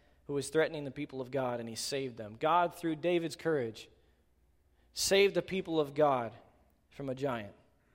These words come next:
And that happened because of Naomi and Ruth, but that really happened because of God. You wanna know something a lot better than that? Like a thousand, a million times better than that.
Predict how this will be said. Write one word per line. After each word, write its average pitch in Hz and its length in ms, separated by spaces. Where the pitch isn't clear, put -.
And 135 140
that 185 160
happened 139 360
because 139 280
of 135 100
Naomi 135 520
and 127 180
Ruth, 123 400
but 127 100
that 131 140
really 160 200
happened 139 320
because 127 280
of 117 100
God. 123 280
You 139 60
wanna 214 140
know 180 100
something 160 320
a 127 80
lot 131 220
better 139 180
than 131 140
that? 127 240
Like 160 140
a 123 60
thousand, 156 720
a 151 60
million 151 500
times 131 300
better 123 240
than 110 160
that. 98 220